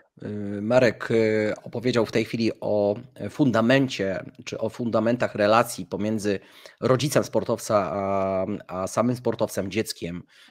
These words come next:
czy również relacji, y, zawodnik, y, przepraszam, rodzic-trener, e, o tej psychologii, o tych relacjach, o tej komunikacji pomiędzy stronami,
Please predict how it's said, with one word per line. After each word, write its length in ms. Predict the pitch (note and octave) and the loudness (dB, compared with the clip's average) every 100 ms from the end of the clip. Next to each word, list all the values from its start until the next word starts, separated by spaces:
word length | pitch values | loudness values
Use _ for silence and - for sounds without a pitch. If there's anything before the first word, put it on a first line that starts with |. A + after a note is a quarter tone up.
| - | -20
czy 580 | - - G2 G2 F#2+ | -10 -4 -2 -2 -2
również 440 | F#2+ G2 - G2+ - | -2 -4 -4 -6 -4
relacji, 720 | G2 F#2+ F#2+ - G#2 G2 - G#2+ F#2+ F#2 | -2 -2 -2 -6 -6 -6 -8 -8 -8 -6
y, 40 | G2 | -2
zawodnik, 640 | A2+ G2+ G2 G2+ G2+ - | -2 -2 -2 -6 -6 -6
y, 120 | F#2+ | -6
przepraszam, 360 | F#2 A#2 A2 F2 | 0 0 0 -2
rodzic-trener, 800 | G#2 G#2 A2 - B2 C3 F2+ C3 - - - _ - | -2 -4 -8 -2 2 4 2 -6 -14 -20 -20 _ -8
e, 580 | G#2+ G#2+ G#2+ G#2 G2+ G2+ | -4 -2 -2 0 0 2
o 100 | D3+ | 2
tej 140 | D#3 D3 | 4 0
psychologii, 800 | - C3+ B2 C#3+ C#3+ A2 G#2+ - | -2 0 4 4 2 -2 -4 -2
o 120 | A#2+ | -2
tych 200 | - - | -4 0
relacjach, 520 | A#2 B2 D3+ - A2 | 2 4 4 2 0
o 80 | A2+ | -2
tej 360 | - G#2+ G#2 | 0 0 0
komunikacji 800 | G2+ B2+ A2+ A#2+ A#2+ E3 F#3 - - | 0 0 2 2 2 4 2 0 -6
pomiędzy 480 | G2+ G#2 G#2+ G#2 | -4 -4 -4 -4
stronami, 640 | G2+ - A2+ A2 G#2 A2 C#3+ | -6 -2 2 2 2 0 -4